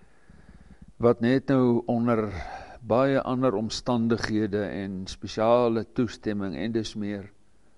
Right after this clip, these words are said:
by 'n oop graf moet staan. Ons bid dat u vir hulle sal ondersteun en sal dra waar niemand kan nie.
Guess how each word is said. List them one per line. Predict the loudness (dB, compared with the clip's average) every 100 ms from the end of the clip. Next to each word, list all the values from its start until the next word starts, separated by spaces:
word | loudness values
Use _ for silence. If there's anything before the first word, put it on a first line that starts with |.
| -20 -20 -20 -6
by | -2
'n | 0
oop | 0 0 -2
graf | -2 0 0 -6
moet | -8
staan. | -6 -4 -2 -2
Ons | -6 -6
bid | -2 0
dat | -2 -2
u | -6
vir | -4 -4
hulle | -4
sal | -6 -4 -4
ondersteun | -4 -6 -8 -6 -2 0 -2
en | -6
sal | -10 -8
dra | -4 -2 -2
waar | -4
niemand | -6 -4 -6 -8
kan | -10 -8
nie. | -10